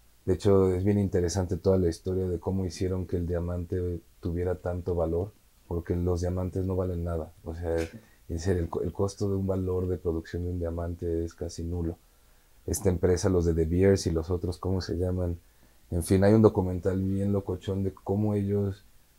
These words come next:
lograron hacerle creer a todo el mundo que un diamante era justo para cazar, que era lo único, y por eso valían un putero de caros.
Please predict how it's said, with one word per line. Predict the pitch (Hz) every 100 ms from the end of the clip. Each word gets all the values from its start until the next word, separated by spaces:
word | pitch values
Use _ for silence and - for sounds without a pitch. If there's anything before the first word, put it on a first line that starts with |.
| _
lograron | 87 90 92 98 107 110
hacerle | 95 101 98 98
creer | - 92 92
a | 92
todo | - 95
el | 95
mundo | 92 95 95 95 101 _ _ _ _
que | 92
un | 92
diamante | 95 95 95 92 95
era | 90
justo | - 90 -
para | - 92 85
cazar, | 85 - 95 85
que | 92
era | 90
lo | 87
único, | 85 92 98 95 - 90
y | 90
por | 87 87
eso | 90
valían | 87 87 92
un | 90 85 _ _ -
putero | - 82 95 92 92
de | 87
caros. | - 92 92 107